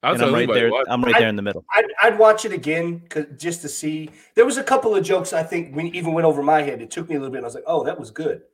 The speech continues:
Speaker 3: And I couldn't even remember 'em right now, but there was a couple of 'em I was like, "Oh, that was funny. That was a
Speaker 2: I
Speaker 3: dig
Speaker 1: Yeah.
Speaker 3: at something that I was like,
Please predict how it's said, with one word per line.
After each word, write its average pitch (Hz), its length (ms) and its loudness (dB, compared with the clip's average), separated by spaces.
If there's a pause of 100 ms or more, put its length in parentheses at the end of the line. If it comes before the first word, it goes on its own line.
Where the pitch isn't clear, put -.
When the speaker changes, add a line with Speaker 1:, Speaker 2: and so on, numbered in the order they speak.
(760)
Speaker 3:
And 143 120 -2
I 143 100 4
couldn't 208 260 2
even 208 160 0
remember 196 440 6
'em 160 100 0
right 147 220 2
now, 135 120 2
but 123 140 -6
there 170 80 -4
was 160 140 -6
a 160 60 -8
couple 208 260 2
of 147 80 2
'em - 20 -6
I 127 40 -6
was 120 80 -10
like, - 120 -12 (400)
"Oh, 147 80 -2
that 170 160 0
was - 140 -8
funny. 117 400 2
That 180 120 4
was 185 140 -6
a 202 60 4
Speaker 2:
I 190 60 2
Speaker 3:
dig 160 220 0
Speaker 1:
Yeah. 208 100 4
Speaker 3:
at 208 120 -2 (300)
something 143 180 -6
that 143 100 0
I 139 60 2
was 135 160 -4
like, 123 180 -4